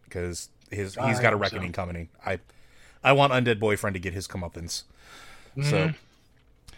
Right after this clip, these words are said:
Speaker 1: uh, third question, do we know how the Mists of Pandaria leveling will look in nine point oh? Which Veil will we see, the pre-Garrosh or the rejuvenated Veil? My understanding for the stuff is that the expansions are gonna play out just like you were f-,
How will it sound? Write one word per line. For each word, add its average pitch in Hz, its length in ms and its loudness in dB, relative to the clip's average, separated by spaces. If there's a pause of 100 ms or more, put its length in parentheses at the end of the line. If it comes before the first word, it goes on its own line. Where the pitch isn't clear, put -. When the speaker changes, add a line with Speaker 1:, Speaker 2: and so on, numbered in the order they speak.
(200)
Speaker 1:
uh, 120 220 6
third 202 280 4
question, 117 460 2
do 139 140 -4
we 208 160 -2
know 170 240 2
how 147 440 2
the 120 160 -2
Mists 123 240 -2
of 127 80 -6
Pandaria 117 400 0
leveling 117 480 0
will 110 220 -2
look 110 220 -2
in 107 200 -4
nine 104 220 -2
point 104 240 -4
oh? 98 180 0
Which 90 340 -8
Veil 110 360 0
will 139 140 -2
we 127 140 -2
see, 147 320 -6
the 131 140 -10
pre-Garrosh 147 680 -4
or 127 120 -4
the 123 100 -8
rejuvenated 107 680 -4
Veil? 90 320 -8 (500)
My 127 280 2
understanding 139 720 -2
for 143 160 -4
the 143 100 -4
stuff 143 300 -2
is 107 100 -4
that 113 120 -4
the 107 120 -2
expansions 110 540 -6
are 107 40 -6
gonna 107 140 -2
play 107 200 -2
out 104 200 -2
just 107 300 -6
like 104 200 -6
you 101 120 -6
were 98 200 -6
f-, - 300 -18